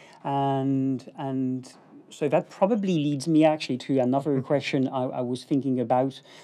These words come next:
Speaker 1: um, related to the, um, the political dimension of, of the book. Um, by political, uh,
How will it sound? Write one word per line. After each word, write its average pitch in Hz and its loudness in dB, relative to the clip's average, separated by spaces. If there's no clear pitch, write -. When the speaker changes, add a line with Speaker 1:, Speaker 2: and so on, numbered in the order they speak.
Speaker 1:
um, 123 -2
related 147 2
to 151 -4
the, 135 2
um, 120 0
the 139 0
political 156 -2
dimension 135 0
of, 120 -12
of 123 -10
the 131 -6
book. 113 -8
Um, 127 -2
by 156 4
political, 180 -2
uh, 160 4